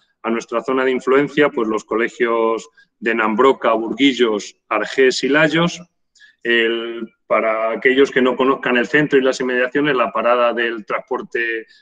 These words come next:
del transporte escolar está, pues, aproximadamente a unos, a unos cincuenta, sesenta metros de la puerta del instituto, no hay que cruzar ninguna carretera ni, ni hay que cruzar prácticamente nada.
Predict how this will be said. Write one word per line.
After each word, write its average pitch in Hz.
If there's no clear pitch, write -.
del 113
transporte 123
escolar 135
está, 123
pues, 107
aproximadamente 107
a 110
unos, 107
a 104
unos 107
cincuenta, 127
sesenta 113
metros 117
de 113
la 107
puerta 107
del 107
instituto, 127
no 113
hay 104
que 104
cruzar 107
ninguna 107
carretera 117
ni, 104
ni 110
hay 107
que 104
cruzar 107
prácticamente 104
nada. 123